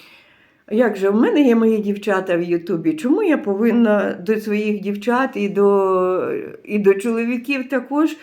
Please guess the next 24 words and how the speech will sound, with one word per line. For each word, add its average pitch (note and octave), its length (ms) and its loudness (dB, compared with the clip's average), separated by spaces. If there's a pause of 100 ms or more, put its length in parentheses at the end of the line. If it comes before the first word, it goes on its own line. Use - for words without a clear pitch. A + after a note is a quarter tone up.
(120)
показуватися C4+ 1040 0 (200)
в F#3+ 160 -10
камеру C4+ 540 0
ось B3 160 -2
такою A#3+ 840 -2 (240)
не-, A#3 480 2
занедбаною? E3+ 1120 0
Ні, E3+ 240 -2
я G3+ 140 0
трішечки C#4 640 -4
підмалююсь. E3+ 680 0
Я D#4+ 120 -2
не D#4 120 0
говорю, F#3+ 280 0
що F#3+ 180 -6
я F#3+ 140 2
люблю F#3 320 0
тони F#3+ 360 -2
косметики G3+ 760 -8 (320)
накладати, F3+ 760 -2
але E3+ 280 0
трішечки A3 760 -4
я G#3 220 -2
підмалююсь. G#3 840 -2